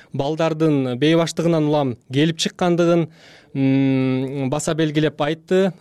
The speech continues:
Жана ошондой эле, э, ошол балдарга болгон доо арызды, м, алышкандыгын, м, дагы белгилеп айтты.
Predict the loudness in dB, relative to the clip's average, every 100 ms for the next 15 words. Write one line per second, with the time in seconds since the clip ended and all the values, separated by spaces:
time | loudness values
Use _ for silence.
0 | -4 0 -2 0 0 0 0 0 -4 -14
1 | -20 -20 -8 -2 2 2 0 -2 -4 -6
2 | -2 -2 0 0 0 0 2 2 2 0
3 | 0 0 0 -2 -8 -12 -8 -2 0 0
4 | 0 0 2 4 4 2 -2 -10 -20 -20
5 | _ -2 2 2 2 0 -2 -4 -6 -4
6 | -4 -2 -2 -2 -2 0 2 0 0 -4